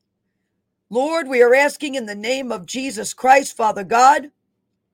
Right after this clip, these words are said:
for a powerful and miraculous turn, Lord,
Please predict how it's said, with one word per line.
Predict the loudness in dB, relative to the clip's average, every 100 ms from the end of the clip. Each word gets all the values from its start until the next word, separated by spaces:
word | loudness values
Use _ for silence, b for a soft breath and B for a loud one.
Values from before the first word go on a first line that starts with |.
| _ _ _ _ _ _
for | 4 4 4
a |
powerful | -2 0 2 6 6 4 -2 -10 -14 -18 _ _ _ _ _ _ _ _ _ _ _ _ _ _ _ _
and | 0 2
miraculous | 2 4 4 4 0 -4 -2 -4
turn, | -6 -4 -2 -4 -6
Lord, | -10 -10 -14